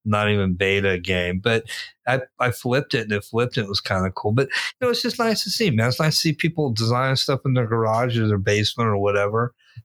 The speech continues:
and bringing it to the show and going, "Here's what I got, man. Give it a chance, you know? And give me some feedback. Tell me what you like and what you don't like."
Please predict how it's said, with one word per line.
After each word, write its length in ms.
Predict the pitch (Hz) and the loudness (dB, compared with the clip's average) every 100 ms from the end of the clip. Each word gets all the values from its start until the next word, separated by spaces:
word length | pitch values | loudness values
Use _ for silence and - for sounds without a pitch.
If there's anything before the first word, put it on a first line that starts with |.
| - | 0
and 160 | 107 | 2
bringing 260 | 107 117 120 | 2 2 2
it 80 | 110 | 0
to 100 | 123 | 0
the 80 | 110 | 2
show 280 | - 113 | 2 2
and 80 | 117 | 2
going, 240 | 110 104 101 - - - | 2 0 -2 -6 -14 -4
"Here's 180 | 208 202 | 0 0
what 120 | 202 | 0
I 80 | 170 | 0
got, 320 | 170 180 104 | 2 0 2
man. 220 | 117 135 | 0 2
Give 160 | 127 135 | 2 0
it 80 | |
a 40 | 135 | 0
chance, 480 | - 147 135 98 - | 0 2 2 0 0
you 60 | |
know? 280 | 104 110 120 110 | 2 2 0 0
And 160 | 113 | 0
give 140 | 110 131 | 2 2
me 60 | |
some 260 | 127 139 123 - - | 2 2 0 -2 -2
feedback. 500 | 139 123 98 90 - | 0 2 2 0 -2
Tell 120 | 120 | 0
me 120 | 113 | 2
what 140 | 117 | 2
you 120 | 113 110 | 0 0
like 180 | 113 117 | 0 0
and 40 | |
what 120 | 113 107 | -2 0
you 80 | |
don't 220 | 110 117 107 | 0 -2 0
like." 280 | 90 90 | -2 -4